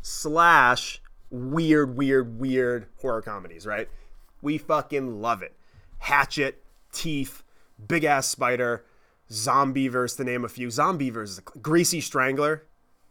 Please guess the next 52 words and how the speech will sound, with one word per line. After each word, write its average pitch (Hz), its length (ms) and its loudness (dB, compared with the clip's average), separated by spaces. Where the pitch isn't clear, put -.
Stop 214 360 6
everything 165 440 2
you're 127 100 -2
doing 110 320 -6
right 117 180 -4
now. 117 180 -2
Pause 147 340 0
the 185 80 0
podcast 123 540 2
on 107 160 -14
Amazon 156 400 -2
Prime. 131 300 4
It's 120 140 -4
either 104 180 -4
on 135 160 4
Prime 147 380 4
or 113 60 -6
you 123 60 -8
can 110 120 -10
rent 120 200 -2
it - 120 -12
for 117 100 -6
a 110 60 -6
few 113 180 -10
bucks. 98 380 -10
If 120 120 -10
it's - 140 -10
two 143 140 -2
ninety-nine, 135 640 0
rent 120 260 -4
it. 139 200 -2
I, 127 160 -6
if 117 160 -8
it's, - 240 -14
if 113 160 -8
it's, 101 160 -14
if 127 120 -8
you 160 60 -4
could 131 140 -4
buy 120 200 4
it, 113 180 -8
buy 113 220 2
it. 87 120 -12
Watch 156 420 6
it. 101 300 -10
And 131 100 -2
if 123 140 0
you 127 100 0
don't 135 400 0
think 165 220 -2
it's 139 160 -6
funny, 143 420 -2